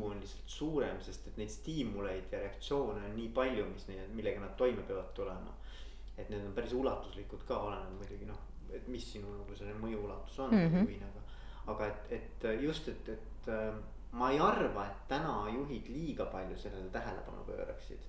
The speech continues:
Speaker 1: Et, äh, et
Speaker 2: Mhm.
Speaker 1: võib-olla kui tahaks nagu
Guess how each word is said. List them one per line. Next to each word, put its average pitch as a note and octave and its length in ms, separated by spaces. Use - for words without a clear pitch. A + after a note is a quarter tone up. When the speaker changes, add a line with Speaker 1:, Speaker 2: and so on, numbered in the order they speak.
Speaker 1:
Et, - 340
äh, A2 60
et - 0
Speaker 2:
Mhm. - 200
Speaker 1:
võib-olla F3 320
kui C#3 200
tahaks E3 400
nagu A2 800